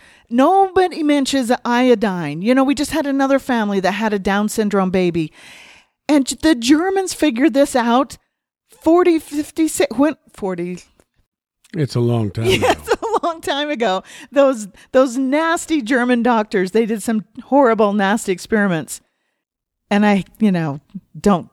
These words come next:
Speaker 1: like them for that at all. But they figured out that if you had iodine in your diet, you would never have a Down syndrome baby.
Speaker 2: Yeah.
Speaker 1: Now, that's forbidden information that should be everywhere. It's tragic. It's criminal. It's brutal. It's, it's,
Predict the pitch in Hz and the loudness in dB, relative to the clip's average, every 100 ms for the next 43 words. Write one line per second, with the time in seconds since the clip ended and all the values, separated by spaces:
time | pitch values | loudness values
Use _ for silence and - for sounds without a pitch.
0 | - 160 156 - 160 190 180 165 - 165 | -6 -4 -4 -4 -4 -2 -2 -2 -2 -2
1 | 185 175 147 143 202 190 - - _ _ | 0 0 -2 -4 -2 -2 -4 -12 _ _
2 | 170 220 370 - 190 160 147 156 175 226 | -2 0 0 0 0 -2 -4 -6 -4 0
3 | 214 - 233 233 285 302 392 403 233 185 | 0 0 -2 -2 0 2 2 2 2 2
4 | 190 214 175 185 214 240 240 254 294 285 | 2 2 2 0 -2 -4 -2 -2 0 2
5 | 285 233 220 196 190 190 185 180 165 165 | 0 0 0 0 0 -2 -2 -4 -2 -2
6 | 156 151 151 143 - 95 - 226 226 190 | -2 -4 -4 -6 -6 -8 -4 0 0 2
7 | 294 349 - - _ - 220 190 277 302 | 0 0 -4 -12 _ -2 0 2 0 0
8 | 285 247 233 202 202 226 208 202 - 196 | -2 0 0 0 -2 -2 0 -2 -2 -4
9 | 180 190 - 240 247 214 185 170 156 - | -4 -8 -4 0 2 2 2 2 -2 -4
10 | - - 247 262 - - - - 254 240 | -12 -4 0 0 -2 -18 -14 -2 2 2
11 | 190 165 - 233 - - 262 247 220 170 | 0 -2 -2 -4 -4 -4 -2 0 0 -2
12 | 156 233 214 180 247 254 226 185 220 - | -2 -4 -4 -6 -2 2 2 2 0 -2
13 | - - _ _ 233 233 | -10 -20 _ _ -2 -2